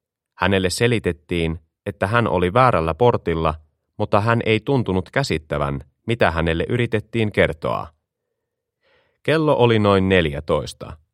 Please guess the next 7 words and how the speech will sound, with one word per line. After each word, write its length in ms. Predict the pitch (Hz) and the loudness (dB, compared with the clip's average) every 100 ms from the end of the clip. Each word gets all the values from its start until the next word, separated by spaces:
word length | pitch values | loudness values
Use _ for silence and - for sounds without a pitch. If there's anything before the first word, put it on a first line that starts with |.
| _ _ _ _ _ _ _ | _ _ _ _ _ _ _
Väärän 360 | 95 123 131 92 | 2 2 2 0
henkilöllisyyden 960 | 85 123 120 101 82 80 80 87 85 80 | 2 0 0 0 0 0 -2 -2 -2 0
käyttö, 500 | 120 87 - - 69 - _ _ | 0 0 -2 -10 -12 -14 _ _
puhelu 480 | 92 82 76 73 - | -4 -2 -4 -6 -8
siirrettiin 600 | - 98 87 90 - 98 | -4 -2 0 -2 0 -2
ulkomaan 520 | 110 113 113 101 98 | 0 0 0 2 2
osastolle. 760 | 98 92 73 - 67 53 50 78 | 0 -2 -4 -8 -8 -6 -8 -12